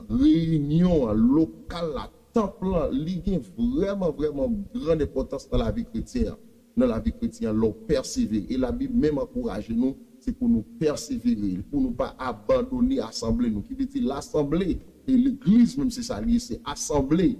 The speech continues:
se ansanm. Ki vle di, e, e, li, li vreman difisil, li vreman difisil pou sèvi Bondye an solo. Sèvi Bondye an solo, panse ou menm pesonèlman,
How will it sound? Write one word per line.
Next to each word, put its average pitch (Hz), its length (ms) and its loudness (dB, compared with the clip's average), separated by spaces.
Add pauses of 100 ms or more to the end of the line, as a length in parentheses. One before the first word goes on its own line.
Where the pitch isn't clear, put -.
(300)
se - 160 -2
ansanm. 233 480 0
Ki 240 160 2
vle 233 80 -2
di, 151 160 -2 (320)
e, - 80 4
e, 208 260 2 (140)
li, 220 240 2
li 262 80 0
vreman 165 480 0
difisil, - 480 -4
li 202 240 -2
vreman 180 320 2
difisil 160 480 -8
pou 147 160 -6
sèvi 139 400 0
Bondye 120 240 2
an 117 80 0
solo. 110 400 -2 (420)
Sèvi 139 240 2
Bondye 123 300 0
an 113 40 -4
solo, 117 300 2
panse 113 240 -6
ou 110 120 0
menm 104 160 -2
pesonèlman, 110 580 -4